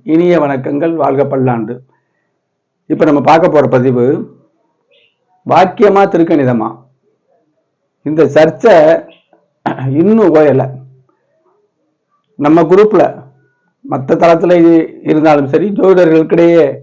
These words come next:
இன்னும் புரிதல் வரல. திருக்கணிதம் தான், திருக்கணிதம். அதுல ஒருத்தர் சொல்றாரு, "திருத்தப்பட்ட கணிதம்ங்கிறாரு." அப்படிலாம் இல்ல. திருக்குங்கிறது ஞான பார்வை. ஆரம்பத்துல ஞானிகள் கண்டது கிரகங்களுடைய துல்லிய நிலை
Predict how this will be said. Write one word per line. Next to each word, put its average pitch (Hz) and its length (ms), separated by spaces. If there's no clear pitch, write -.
இன்னும் 170 240
புரிதல் 170 340
வரல. 151 200
திருக்கணிதம் 190 600
தான், 175 260
திருக்கணிதம். 170 720
அதுல 185 300
ஒருத்தர் 165 280
சொல்றாரு, 175 300
"திருத்தப்பட்ட 208 560
கணிதம்ங்கிறாரு." 156 600
அப்படிலாம் 160 440
இல்ல. 131 180
திருக்குங்கிறது 175 640
ஞான 170 300
பார்வை. 220 360
ஆரம்பத்துல 190 680
ஞானிகள் 170 400
கண்டது 151 420
கிரகங்களுடைய 175 640
துல்லிய 202 400
நிலை 147 240